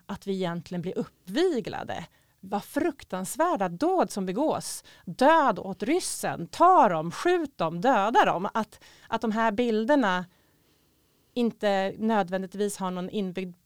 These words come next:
pacifism i sig. Att vi liksom bara vill bort från allt dödande, utan vi kan känna en revan-, revanschlust.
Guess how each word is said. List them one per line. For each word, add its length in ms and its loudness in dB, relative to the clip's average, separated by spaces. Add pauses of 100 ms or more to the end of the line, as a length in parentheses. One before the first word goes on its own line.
pacifism 680 -6
i 80 -10
sig. 140 -8
Att 160 -8
vi 160 -6
liksom 300 -8
bara 300 0
vill 220 -8
bort 340 -10
från 200 -8
allt 320 -4
dödande, 500 -6
utan 280 -10
vi 80 -8
kan 180 -6
känna 480 -4 (360)
en 180 -2
revan-, 420 0
revanschlust. 1120 -4